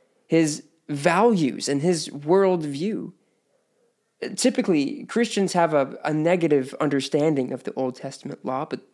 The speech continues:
that's because we have the benefit of hindsight and the knowledge that Jesus has accomplished the law and given us something better. But for the Israelites who received this, this, this was the best thing they had ever been given.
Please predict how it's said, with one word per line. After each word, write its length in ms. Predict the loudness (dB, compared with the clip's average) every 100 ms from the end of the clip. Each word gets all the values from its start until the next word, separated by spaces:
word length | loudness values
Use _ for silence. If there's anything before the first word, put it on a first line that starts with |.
| 0
that's 180 | 0 0
because 380 | -2 2 2 2
we 100 | 0
have 260 | 0 -4
the 60 | -4
benefit 480 | 0 0 0 -4 -4
of 140 | -6
hindsight 560 | -2 -2 -2 -4 -6 -4
and 220 | -4 -4 -8 -20 _ _ 0
the 100 | 4
knowledge 540 | 6 6 6 2 0
that 180 | 0 0
Jesus 460 | 0 0 4 2 0
has 240 | -4 -4 -4
accomplished 760 | -8 -4 -2 0 -2 -4 -6 -8 -4
the 80 |
law 320 | -2 0 -2 -2
and 140 | 0
given 260 | 2 4 4
us 220 | 2 0
something 380 | -6 -6 -4 -6
better. 400 | -2 -2 -2 -6 _ _ _ _ _ _
But 160 | 2 4
for 140 | 2
the 160 | 4 4
Israelites 560 | 6 6 4 2 -2 0
who 120 | 0
received 680 | 2 -2 0 2 2 0 -2
this, 260 | -6 -2
this, 260 | 2 2 2
this 260 | 0 0 2
was 120 | 2
the 100 | 2
best 420 | 4 4 4 0
thing 200 | 2 4
they 100 | 4
had 200 | 2 -2 0
ever 220 | 2 2
been 160 | 2 2
given. 340 | 2 2 -2